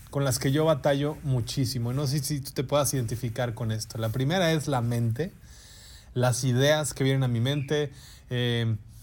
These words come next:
el creer que puedo, <laughs> que no puedo. Muchas veces es una voz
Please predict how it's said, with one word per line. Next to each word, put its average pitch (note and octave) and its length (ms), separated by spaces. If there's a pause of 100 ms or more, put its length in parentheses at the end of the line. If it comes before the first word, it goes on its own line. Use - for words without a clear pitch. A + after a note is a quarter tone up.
(200)
el A#2+ 160
creer C#3+ 500
que C#3+ 120
puedo, D3 280 (160)
<laughs> C#3 140
que B2+ 120
no A#2+ 220
puedo. D#3 440
Muchas C#3 320
veces D3 420 (420)
es C3+ 200
una C#3+ 180
voz D3+ 640